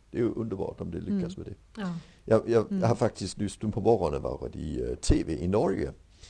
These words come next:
Speaker 1: eh, på en sån här morgonsoffa-T V. Och där var frågan just kring tonåringar. Men hur gör vi när de vill åka till en stuga med tio kompisar när de är femton år gamla utan föräldrar?
Speaker 3: Ja.
Speaker 2: Ja, hur gör vi, Bo?
Speaker 1: Ja, men då brukar jag säga, "Nej, men det är klart de inte ska åka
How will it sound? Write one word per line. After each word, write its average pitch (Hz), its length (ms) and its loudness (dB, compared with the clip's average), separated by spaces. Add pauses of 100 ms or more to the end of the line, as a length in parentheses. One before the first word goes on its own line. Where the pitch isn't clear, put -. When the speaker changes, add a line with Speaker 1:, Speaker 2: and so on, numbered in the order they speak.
(260)
Speaker 1:
eh, 85 220 0 (200)
på - 80 2
en 87 60 0
sån 92 120 -6
här 80 60 -2
morgonsoffa-T 80 960 0
V. - 200 -8
Och - 80 -2
där 117 200 2
var 110 100 4
frågan 90 460 2
just 78 240 -10
kring - 200 -10
tonåringar. - 720 -6 (560)
Men 107 220 2
hur 120 120 2
gör 104 280 4
vi 98 140 0
när 82 200 2
de 90 320 0
vill 78 180 0
åka 82 300 0
till 92 160 -4
en 85 60 -4
stuga 92 500 -2
med 67 180 -2 (300)
tio 98 320 -2
kompisar - 720 -2
när 80 80 2
de 80 120 0
är 78 60 0
femton 85 400 -2
år 73 120 2
gamla 76 320 0
utan - 340 0
föräldrar? - 520 0
Speaker 3:
Ja. 196 220 2 (1040)
Speaker 2:
Ja, 208 120 -4
hur 247 100 0
gör 269 220 4
vi, 247 100 4
Bo? 175 180 0
Speaker 1:
Ja, 156 80 10
men 143 120 6
då - 80 10
brukar 160 300 4
jag 123 100 4
säga, 98 200 6
"Nej, 98 80 2
men 101 100 4
det 95 80 4
är 247 80 2
klart - 320 2
de 82 140 -2
inte - 120 -4
ska 104 140 0
åka 92 320 4